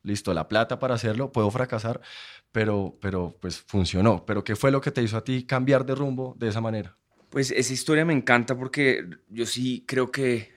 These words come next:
Speaker 2: esa fue como la, el momento donde, donde mi vida dio un giro total.
Speaker 1: Ujú.
Speaker 2: Yo estudiaba en los Andes
Speaker 1: Ujú.
Speaker 2: y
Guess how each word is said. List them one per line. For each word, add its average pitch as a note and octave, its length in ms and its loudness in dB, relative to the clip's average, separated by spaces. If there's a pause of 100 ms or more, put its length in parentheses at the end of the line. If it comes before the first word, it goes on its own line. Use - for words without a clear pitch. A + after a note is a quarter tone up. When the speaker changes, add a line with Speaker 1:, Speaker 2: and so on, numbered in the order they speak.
Speaker 2:
esa A2 220 -10
fue A#2+ 180 -6
como B2 320 -2
la, A#2 640 0
el - 100 -8
momento G#2+ 720 -2 (140)
donde, A2+ 500 0
donde G#2+ 280 -4
mi G#2 180 0
vida G2+ 160 2
dio A2 120 0
un A2+ 120 -2
giro A#2 500 -2
total. F#2 360 0
Speaker 1:
Ujú. - 80 -16 (1120)
Speaker 2:
Yo A2 560 2 (640)
estudiaba A2 680 4 (300)
en A#2+ 100 -2
los G#2 140 -4
Andes G#2+ 480 -4
Speaker 1:
Ujú. G#2+ 400 -8 (220)
Speaker 2:
y A2+ 600 -2